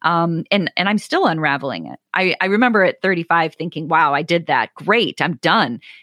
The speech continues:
And here I am fifty and I've had, like, eighty thousand more things that have happened. Like, you're never done. You're always evolving. Um, but I think that first one where you really are like, "Huh,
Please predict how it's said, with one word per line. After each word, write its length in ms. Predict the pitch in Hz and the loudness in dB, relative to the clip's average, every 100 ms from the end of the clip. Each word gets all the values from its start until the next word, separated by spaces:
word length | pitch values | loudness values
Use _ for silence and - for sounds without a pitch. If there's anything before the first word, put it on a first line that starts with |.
| - | -2
And 100 | 220 | 2
here 140 | 247 | 2
I 100 | 254 | 2
am 180 | 226 196 | 0 -2
fifty 440 | - 196 - 156 | 0 -2 -2 -4
and 80 | 160 | -2
I've 100 | 175 | -2
had, 160 | 180 170 | -2 -2
like, 180 | 165 - | -2 -2
eighty 280 | 170 165 160 | 0 0 0
thousand 380 | - 156 156 151 | 0 -2 -2 -4
more 160 | 151 | -4
things 260 | 151 165 160 | -4 -4 -2
that 100 | 156 | -2
have 80 | 180 | 0
happened. 300 | 175 175 160 | -2 -2 0
Like, 180 | 220 214 | 0 0
you're 120 | 359 | 0
never 360 | 453 392 202 - | 2 0 -2 -4
done. 340 | - 143 240 311 | -2 0 0 0
You're 180 | 339 | 0
always 320 | - 320 302 208 | 0 0 0 -4
evolving. 680 | 185 160 143 156 190 240 254 - - - - - | -6 -4 -2 -2 -4 -4 -4 -10 -20 -20 -10 -2
Um, 340 | 190 185 185 - | 0 2 -2 -6
but 140 | 170 202 | 0 0
I 80 | 208 | 2
think 280 | 285 349 - | 0 0 0
that 200 | 226 - | -2 -4
first 580 | - 185 190 - - | -2 0 2 -2 -6
one 380 | 226 240 277 302 - _ | 0 2 2 0 -6 _
where 260 | 170 185 180 | -2 2 2
you 300 | 180 180 185 | 0 -4 -2
really 380 | 170 185 185 185 | 0 2 2 2
are 100 | 185 | 2
like, 260 | 180 175 | 0 -2
"Huh, 420 | - - 285 160 | -4 0 2 2